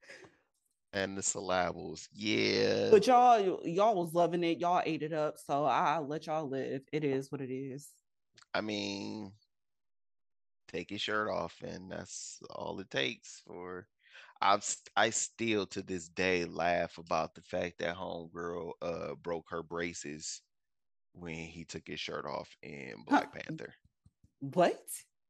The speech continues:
Speaker 1: Oh, you d-, you never heard about that when the movie first came?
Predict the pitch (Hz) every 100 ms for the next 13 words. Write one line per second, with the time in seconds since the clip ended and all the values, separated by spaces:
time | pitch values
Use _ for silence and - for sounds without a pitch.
0 | - - _ _ _ _ 123 165 190 226
1 | 92 82 - 107 160 165 165 180 185 190
2 | 196 190 202 208 214 240 233 247 - -
3 | 165 170 180 202 208 208 208 -